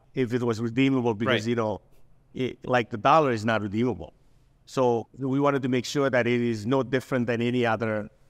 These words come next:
Speaker 1: currencies of the world, you know. So, so we were not far from, you know, what other countries that have their own, own currency were doing, but it was actually in a digital format, so to speak.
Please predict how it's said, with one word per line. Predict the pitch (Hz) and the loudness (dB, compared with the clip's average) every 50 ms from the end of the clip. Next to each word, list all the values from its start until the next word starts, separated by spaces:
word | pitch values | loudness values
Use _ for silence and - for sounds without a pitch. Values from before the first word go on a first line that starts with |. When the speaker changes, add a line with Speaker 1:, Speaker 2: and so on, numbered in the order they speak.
| _ _ - | _ _ -2
Speaker 1:
currencies | - 147 139 123 120 110 - - 123 120 110 98 113 | 0 2 2 2 0 -2 -4 -2 0 0 0 0 -2
of | 107 101 | -4 -4
the | 107 | 0
world, | 110 143 160 143 117 95 82 - _ _ _ _ _ _ _ _ - | 2 4 4 4 4 2 -2 -6 _ _ _ _ _ _ _ _ -8
you | - 117 | -4 -2
know. | 117 113 110 107 | -2 -2 -2 -4
So, | 117 - - 139 131 123 117 107 - - _ _ _ _ _ _ _ _ _ - _ _ _ _ | -4 -2 0 2 2 2 2 0 -4 -10 _ _ _ _ _ _ _ _ _ -20 _ _ _ _
so | - - 170 | -6 -4 -2
we | 151 165 202 | 0 2 2
were | 220 214 190 | 2 2 4
not | 175 156 139 | 2 2 0
far | - - - 151 151 151 147 | -2 -2 0 2 4 4 2
from, | 131 - - 143 135 127 120 117 113 104 - - - - - - - | 0 0 0 2 2 2 2 0 -4 -6 -8 -14 -20 -20 -20 -20 -12
you | - 131 | -10 -6
know, | 123 131 127 123 120 113 110 101 - - - - - - - - - - _ _ _ _ - - | -4 -2 0 0 0 -2 -4 -6 -8 -12 -18 -20 -20 -20 -20 -20 -20 -20 _ _ _ _ -12 -4
what | 127 131 139 135 - - | 0 2 2 2 2 2
other | 143 143 120 139 131 123 123 117 117 - _ _ _ - | 2 2 2 2 0 0 -2 -4 -6 -10 _ _ _ -4
countries | - 143 139 127 - 143 135 127 107 | -2 -2 -2 0 0 0 0 2 2
that | 127 123 117 | 2 2 4
have | 120 120 110 | 4 2 2
their | 107 117 117 | 0 0 0
own, | 117 120 117 113 113 - _ _ _ _ | 2 0 0 -2 -4 -8 _ _ _ _
own | - 120 120 107 - | -2 -2 -2 -2 -2
currency | - 165 180 196 185 147 - 127 113 | 0 2 2 4 2 2 0 0 0
were | 110 117 | 0 0
doing, | 110 110 180 190 185 123 87 87 - _ _ _ _ _ _ _ - | 0 0 2 2 2 0 -2 -6 -14 _ _ _ _ _ _ _ -2
but | 143 139 127 - | -2 -2 0 0
it | - 147 143 | -2 0 0
was | 151 151 135 - - | 0 0 -2 -2 -2
actually | 139 135 131 - 147 147 147 - 135 | -2 -2 -2 -2 -2 -2 0 0 2
in | 139 131 | 2 0
a | 120 | 0
digital | - 131 143 143 120 139 131 120 104 | 0 0 -2 0 0 0 -2 -2 -2
format, | - - 139 143 131 107 98 92 87 - _ _ _ _ _ | -2 -2 0 0 2 0 0 -2 -6 -10 _ _ _ _ _
so | - - 127 120 | -6 -4 -2 -2
to | 110 | -2
speak. | 104 - - - 107 87 - | -2 -6 -6 -6 -6 -6 -8